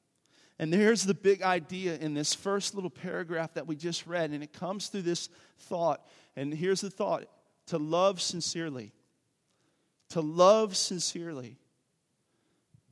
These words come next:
Now, the Bible does a lot of talking about love, but what does love,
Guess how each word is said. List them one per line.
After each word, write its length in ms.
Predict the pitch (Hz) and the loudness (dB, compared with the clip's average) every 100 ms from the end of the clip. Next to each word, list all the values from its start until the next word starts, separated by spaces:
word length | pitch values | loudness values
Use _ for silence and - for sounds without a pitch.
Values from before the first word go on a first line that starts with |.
| _ _ _ - | _ _ _ -2
Now, 120 | 175 | 0
the 80 | 165 | 2
Bible 400 | 180 208 233 220 | 4 6 4 4
does 260 | 185 185 | 2 2
a 80 | 165 | 2
lot 380 | 151 160 185 202 | 0 0 0 -2
of 100 | 202 | -8
talking 520 | - 196 208 180 156 | -4 -2 -2 -4 -8
about 300 | 147 170 170 | -2 -2 -2
love, 380 | 160 170 180 139 | -2 2 2 0
but 140 | 165 | -4
what 380 | 151 156 220 - | -4 -2 -4 -4
does 420 | 226 220 175 151 - _ _ _ _ _ 156 | -4 -2 0 -2 -6 _ _ _ _ _ -12
love, 800 | 156 208 220 175 139 131 - | 2 8 10 8 2 -10 -20